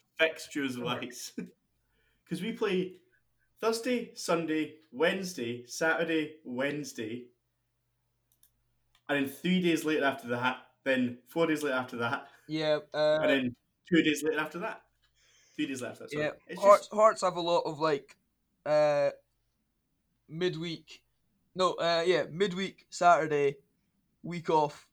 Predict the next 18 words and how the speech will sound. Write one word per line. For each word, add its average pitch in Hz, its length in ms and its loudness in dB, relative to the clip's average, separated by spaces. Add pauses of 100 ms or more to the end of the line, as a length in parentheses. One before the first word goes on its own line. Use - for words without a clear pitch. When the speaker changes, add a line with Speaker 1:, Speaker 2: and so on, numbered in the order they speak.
(260)
Speaker 2:
Saturday, 156 540 4
midweek, 143 640 -6 (500)
week 156 200 -12
off, 147 340 -4 (200)
Speaker 1:
Yeah. 147 220 -2
Speaker 2:
midweek, 147 360 -4 (140)
Speaker 1:
Well, 151 180 -2
Speaker 2:
Saturday, 139 320 -4 (100)
week 131 200 -14
off. 135 180 -12 (920)
Speaker 1:
we 180 100 -2
don't 196 100 -4
even 165 160 -2
have 147 160 0
that, 139 140 0
like, 135 200 -8
week 127 200 -8
off. 156 340 -6